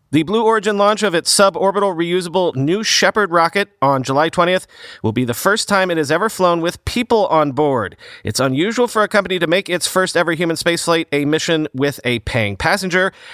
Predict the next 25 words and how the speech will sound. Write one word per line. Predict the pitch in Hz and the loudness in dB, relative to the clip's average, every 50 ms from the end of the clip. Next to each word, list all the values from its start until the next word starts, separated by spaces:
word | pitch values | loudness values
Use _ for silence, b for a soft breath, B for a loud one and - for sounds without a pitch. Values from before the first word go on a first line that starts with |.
| B B | B B
and | - 90 98 | -6 -2 0
now | 104 117 120 | 0 0 0
we | 123 123 | 0 0
know | 127 127 131 135 139 143 147 147 | 0 0 0 0 0 0 0 0
that | 131 143 143 143 - - | 0 0 0 0 0 -2
it's | 135 147 143 - | -2 -2 0 0
also | 131 147 - - 151 156 | 0 0 2 0 0 0
going | 147 151 156 156 151 | 0 0 0 0 -2
to | |
be | 135 147 151 143 | -2 -2 -4 -4
carrying | - - 156 151 156 151 | -2 -2 0 0 0 0
one | 151 147 | 0 0
of | 160 143 | -2 -2
the | 147 151 | -2 0
world's | 160 170 170 165 131 123 | 2 2 2 0 -2 -4
richest | 107 135 123 - 135 117 - | -4 -4 -2 -2 -4 -4 -2
people, | - 226 247 226 254 247 240 220 B B B B B B B B | 0 0 2 4 4 2 2 0 B B B B B B B B
another | B 202 220 226 240 233 247 233 | B 0 2 2 2 2 2 2
bold | 185 208 220 226 196 | 2 2 0 0 0
choice | - - 269 262 220 220 - - - | 0 2 2 2 2 0 -2 -4 -4
for | - - 185 180 180 175 156 | -2 0 0 2 2 2 2
a | 139 160 165 156 | 0 0 -2 -2
first | - - 147 139 139 - - | -2 0 0 0 0 -2 -2
human | 147 131 123 113 | -2 -2 -2 -4
flight. | - - 208 214 185 120 - - | -2 0 0 0 0 0 -6 -14